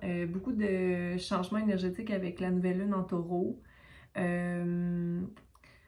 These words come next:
je m'excuse, mais en même temps, je m'excuse pas parce que, je veux dire, je fais rien de mal. Je fais simplement m'écouter, puis j'espère que vous faites de même. Euh, donc, j'avais pas envie de me forcer, euh, à lire l'énergie en ce moment. J'ai quand même beaucoup de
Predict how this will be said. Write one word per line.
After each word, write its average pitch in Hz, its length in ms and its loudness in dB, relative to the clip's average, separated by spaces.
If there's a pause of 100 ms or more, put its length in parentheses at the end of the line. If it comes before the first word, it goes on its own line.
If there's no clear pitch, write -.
(760)
je 190 240 0
m'excuse, 254 1160 4
mais 269 40 6
en 214 80 6
même 208 140 4
temps, 254 120 2
je 262 60 4
m'excuse 214 540 2
pas 233 320 2
parce 220 200 -4
que, 196 200 2
je 185 180 0
veux 185 60 -4
dire, 196 100 0
je 190 100 -2
fais 202 120 2
rien 202 160 4
de 208 80 6
mal. 202 220 4
Je - 60 -8
fais 196 120 -2
simplement 196 360 0
m'écouter, 220 440 -2
puis 226 100 -6
j'espère 208 300 -4
que 214 80 -6
vous 196 80 -2
faites 190 240 -2
de 190 80 2
même. 208 540 0 (560)
Euh, 185 680 2
donc, 196 440 2
j'avais 190 260 4
pas 226 160 -4
envie 220 220 2
de 220 60 -2
me 208 140 4
forcer, 220 1040 -4
euh, 185 680 2
à 190 120 0
lire 196 200 0
l'énergie 196 460 0
en 208 80 0
ce 202 100 -8
moment. 214 460 2
J'ai 208 140 0
quand 196 100 -4
même 196 240 2
beaucoup 196 240 -2
de 180 560 2